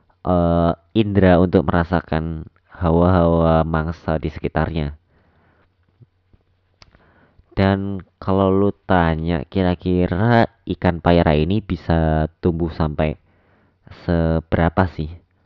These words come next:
Kalau berdasarkan literatur gitu, itu dia di alam liar ya, itu bisa sembilan puluh sampai seratus meter. Tapi mungkin kalau dipelihara, apalagi cuma dipelihara di akuarium, mungkin hanya enam puluh tujuh puluh sentimeter.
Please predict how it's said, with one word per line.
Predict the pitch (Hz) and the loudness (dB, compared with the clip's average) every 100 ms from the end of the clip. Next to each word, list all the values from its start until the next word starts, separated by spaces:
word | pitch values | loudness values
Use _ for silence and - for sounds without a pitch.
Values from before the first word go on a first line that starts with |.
| _ _ _ _ _ | _ _ _ _ _
Kalau | - 87 87 | -2 0 0
berdasarkan | 82 90 85 90 85 - 90 85 82 | 0 -2 -2 -2 -4 -4 -4 -2 -2
literatur | 82 - 82 76 - 113 90 | -2 0 0 -2 -2 -2 0
gitu, | 78 104 120 _ _ _ _ _ _ _ - | -2 -6 -8 _ _ _ _ _ _ _ -8
itu | - _ - 123 113 | -8 _ 0 2 4
dia | 104 98 120 131 - _ - - | 4 2 2 -2 -6 _ -12 -2
di | |
alam | 92 92 85 | 2 2 2
liar | 90 107 92 | 2 4 4
ya, | 80 82 | 2 0
itu | - | -4
bisa | - 90 90 | -6 -2 -4
sembilan | - 85 80 - | -2 -4 -4 -4
puluh | 90 | -6
sampai | 95 92 - | -4 -6 -8
seratus | - 80 80 85 | -8 -10 -10 -8
meter. | 80 80 73 71 - _ _ _ _ _ _ _ _ - | -6 -4 -6 -8 -18 _ _ _ _ _ _ _ _ -8
Tapi | 95 127 | -4 -4
mungkin | 123 139 123 | -2 -4 0
kalau | 101 98 | 2 2
dipelihara, | 95 - 95 92 90 85 82 - 90 120 131 | -2 -2 -2 0 0 2 0 -2 -2 -2 -2
apalagi | 90 85 - | -2 -2 -6
cuma | - 90 | -6 -4
dipelihara | 82 85 82 82 | -4 -2 -2 -2
di | 78 69 | -4 -6
akuarium, | - 78 87 123 110 | -4 -2 2 2 2
mungkin | 87 80 - 143 | -4 -6 -8 -6
hanya | 120 80 76 76 | -6 -6 -6 -6
enam | 73 | -6
puluh | 69 90 - | -2 -2 -2
tujuh | - 78 | -10 -8
puluh | 82 82 | -6 -4
sentimeter. | 80 80 92 92 80 | -4 -4 -4 -4 -6